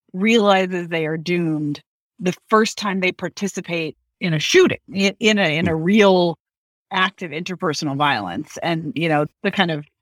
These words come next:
Speaker 1: dawning of the realization that that is irreversible in a way that maybe taking, you know, robbing a convenience store or whatever
Speaker 2: Right.
Speaker 1: is, is less so, you know, happens sequentially with each of these characters. And my understanding is that at the time that this film came out, the violence itself was controversial,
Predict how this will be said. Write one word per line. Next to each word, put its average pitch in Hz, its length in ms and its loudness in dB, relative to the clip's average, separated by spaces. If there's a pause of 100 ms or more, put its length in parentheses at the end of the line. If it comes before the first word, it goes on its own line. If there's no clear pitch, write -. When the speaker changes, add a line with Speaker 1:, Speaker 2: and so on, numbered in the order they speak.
(180)
Speaker 1:
dawning 202 540 4
of 170 220 -2
the 175 80 0
realization 170 600 2
that 147 140 -2
that 147 180 4
is 165 120 0
irreversible 156 840 -2
in 139 100 -2
a 151 80 0
way 135 260 0
that 139 260 -2 (220)
maybe 156 720 -4
taking, 160 460 -6 (320)
you 311 100 4
know, 196 80 6
robbing 180 360 2
a 185 60 -4
convenience 202 640 2
store 156 240 -2
or 151 80 -4
whatever 151 480 0
Speaker 2:
Right. 160 160 0
Speaker 1:
is, 165 280 -4
is 160 220 -6
less 165 280 0
so, 135 460 -4 (240)
you 175 100 -4
know, 151 40 -4
happens 180 380 -4
sequentially 185 420 -4
with 165 100 -6
each 170 200 -8
of 160 60 -10
these 160 140 -6
characters. 220 480 0
And 170 300 -2
my 165 160 0
understanding 240 540 2
is 185 80 0
that 175 120 0
at 170 100 -4
the - 80 -6
time 180 200 -2
that 175 140 -8
this 165 120 -8
film 302 220 -2
came 190 140 -2
out, 175 140 -2
the 180 80 -4
violence 226 440 0
itself 202 420 0
was 175 120 -12
controversial, 165 560 -6